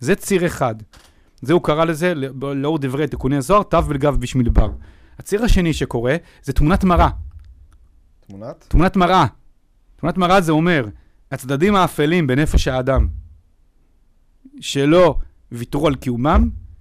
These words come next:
Speaker 1: הם מזהים את הקדמה הזאת כהזדמנות,
Speaker 2: הזדמנות.
Speaker 1: הזדמנות לתחפושת מאוד טובה, לנשף מסכות, כאילו, לי-, כאילו להיות כזה, לא להיות כזה. ואז דרך זה יש פה איזה קו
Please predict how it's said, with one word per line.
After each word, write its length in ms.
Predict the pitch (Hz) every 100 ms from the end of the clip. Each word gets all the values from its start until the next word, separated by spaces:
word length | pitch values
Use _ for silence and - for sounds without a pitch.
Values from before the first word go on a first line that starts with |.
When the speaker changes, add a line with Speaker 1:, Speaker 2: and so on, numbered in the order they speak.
| - _ _ _
Speaker 1:
הם 180 | 147 147
מזהים 600 | 139 123 156 208 190 113 - 135
את 140 | -
הקדמה 640 | 135 120 - 135 131 147 196
הזאת 440 | 190 143 151 - - - _ _ _ _ -
כהזדמנות, 720 | 156 139 117 131 131 180 262
Speaker 2:
הזדמנות. 140 | - - - _ _
Speaker 1:
הזדמנות 760 | 127 127 143 151 185 254 - - - - - _ _ - - _ _ -
לתחפושת 1000 | 135 147 147 - 139 - - - - -
מאוד 260 | 170 160 -
טובה, 260 | 147 110 101 - - - _ _ _ _
לנשף 440 | 120 135 196 220 -
מסכות, 380 | 147 135 147 -
כאילו, 260 | 143 147
לי-, 120 | 143 139
כאילו 280 | 220 269 240
להיות 240 | 175 160
כזה, 300 | 170 165 208
לא 140 | 151
להיות 180 | 139 123
כזה. 220 | - 107 107 _ _ _ _ _
ואז 320 | 127 170 220
דרך 200 | 170 185
זה 200 | 175 214
יש 160 | 220 -
פה 120 | -
איזה 120 | -
קו 180 | - 240